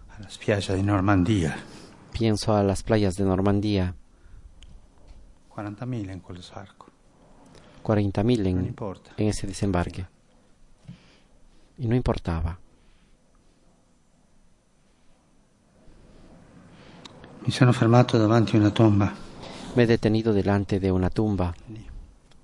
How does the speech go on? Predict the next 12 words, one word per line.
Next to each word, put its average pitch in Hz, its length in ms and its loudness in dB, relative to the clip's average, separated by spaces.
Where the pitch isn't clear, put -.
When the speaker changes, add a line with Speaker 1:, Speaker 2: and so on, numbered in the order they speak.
Speaker 2:
Ahí. 110 320 -2
Speaker 1:
Inconnu. 123 640 0
Mort 127 280 8
pour 120 140 4
la 107 100 8
France. 95 840 6
Vingt-sept 113 420 8
juin 117 460 8
quarante-quatre. 101 800 2
Neppure 113 380 4
il 113 80 4
nome. 95 380 0